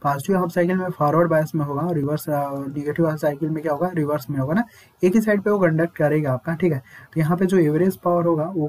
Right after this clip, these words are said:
consider यहाँ पे हम लोग करेंगे, तो यहाँ पे maximum की requirement होगी। ठीक है, यहाँ पे heater जो power यहाँ पे होगा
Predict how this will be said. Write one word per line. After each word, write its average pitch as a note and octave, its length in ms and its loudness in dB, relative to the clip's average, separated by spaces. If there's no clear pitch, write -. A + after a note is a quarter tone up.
consider D3+ 360 0
यहाँ C#3+ 180 -4
पे D3 100 -8
हम C#3 100 -4
लोग C3+ 140 -12
करेंगे, D#3+ 340 2
तो - 500 -8
यहाँ F3+ 120 2
पे G3+ 120 4
maximum F#3+ 480 2
की G3+ 80 2
requirement E3 500 2
होगी। C#3 160 -2
ठीक F3 160 0
है, C3+ 200 0
यहाँ C#3+ 120 -8
पे D#3 100 -2
heater F3+ 260 0
जो F3 160 0
power D#3 340 0
यहाँ D#3 160 -2
पे D3+ 100 -6
होगा D#3+ 300 0